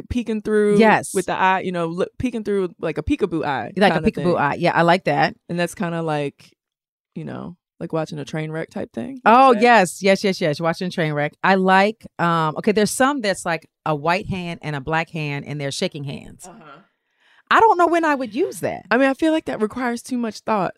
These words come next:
Speaker 1: Like, you know what I'm saying? Like,
Speaker 2: So you would use that when you're talking to a white person and you're happy about
Speaker 1: <laughs> And
Speaker 2: what they
Speaker 1: you're a black
Speaker 2: said, and
Speaker 1: person.
Speaker 2: you would then
Speaker 1: I know,
Speaker 2: send
Speaker 1: I
Speaker 2: that?
Speaker 1: guess
Speaker 2: I'm
Speaker 1: so.
Speaker 2: confused.
Speaker 1: I guess it's, okay, like, if you're like, all right, so if you had a friend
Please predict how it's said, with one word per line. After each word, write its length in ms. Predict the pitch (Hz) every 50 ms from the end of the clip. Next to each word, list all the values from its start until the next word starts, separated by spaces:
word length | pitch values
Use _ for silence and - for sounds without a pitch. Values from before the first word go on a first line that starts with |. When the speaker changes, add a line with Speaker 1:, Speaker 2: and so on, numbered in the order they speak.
| _
Speaker 1:
Like, 200 | 214 202 208 208 -
you 40 | 269
know 60 | 285
what 60 | 294 294
I'm 40 | 285
saying? 180 | - 294 262 -
Like, 480 | - 254 247 240 240 214 - - - _ _ _ _ _ _ _ -
Speaker 2:
So 240 | - - 277 254 240
you 180 | 220 226 254
would 160 | 247 254 185
use 280 | 190 226 240 247 214 -
that 260 | - 220 208 208 202 185
when 200 | 175 190 190 190
you're 80 | 185 180
talking 260 | - 185 180 190 185
to 120 | - 190
a 40 | 175
white 220 | 160 160 170 -
person 320 | - 220 220 233 - - 190
and 120 | 185 175
you're 120 | 170 160 156
happy 260 | 165 160 170 185 190
about 140 | - 175 170
Speaker 1:
<laughs> 0 |
And 80 | 156
Speaker 2:
what 100 | 175 160 151
they 60 | 165
Speaker 1:
you're 100 | 139 139
a 40 | -
black 100 | 185 185
Speaker 2:
said, 220 | 202 220 233 220
and 100 | 190 170
Speaker 1:
person. 140 | 165 156 165
Speaker 2:
you 180 | 170 170 170
would 160 | 165 175 175 - - -
then 400 | - 180 185 180 175 175 180 170 - _ _ _ _ _ _ _ _ _ _ _ _ _ _ -
Speaker 1:
I 100 | 269 302
know, 120 | 349 427 453
Speaker 2:
send 180 | 453 196 220 254
Speaker 1:
I 60 | 294
Speaker 2:
that? 60 | 311 370
Speaker 1:
guess 140 | 320 330 -
Speaker 2:
I'm 100 | 202 226 339
Speaker 1:
so. 80 | 381
Speaker 2:
confused. 300 | 392 262 226 - 392 440
Speaker 1:
I 60 | -
guess 220 | - 269 285 285 -
it's, 100 | 269 - -
okay, 220 | 202 - 180 156 156
like, 220 | 160 160 160 - -
if 100 | 165 -
you're 120 | 180 185
like, 280 | 180 175 170 165 - _ _ _ _ _ _ _ _ _ - _ _ - _
all 80 | - 185
right, 100 | 175 165
so 100 | - 196
if 80 | 175
you 100 | 214 233 240
had 100 | 240 240
a 40 | 233
friend 580 | - _ 196 170 160 151 147 147 151 160 180